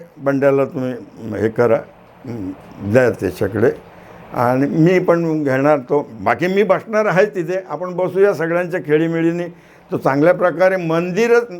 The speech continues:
तो मंदिरसुद्धा चांगल्या प्रकारे कसा बनवायचा आहे ते पण आज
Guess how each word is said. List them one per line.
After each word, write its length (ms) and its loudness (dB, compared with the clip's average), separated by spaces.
तो 80 -2
मंदिरसुद्धा 800 -2
चांगल्या 380 0
प्रकारे 380 0
कसा 280 -2
बनवायचा 540 0
आहे 260 -10
ते 100 4
पण 200 -2
आज 180 0